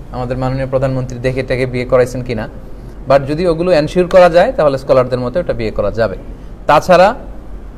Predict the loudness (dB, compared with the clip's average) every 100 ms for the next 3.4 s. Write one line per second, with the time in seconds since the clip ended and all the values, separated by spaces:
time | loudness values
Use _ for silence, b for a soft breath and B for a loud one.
0 | -16 -16 -16 -16 -16 -16 -8 -6 -2 0
1 | 0 0 0 0 0 0 -2 -2 -4 -4
2 | -4 -2 2 4 2 -2 -6 -4 -2 -2
3 | 0 0 2 -2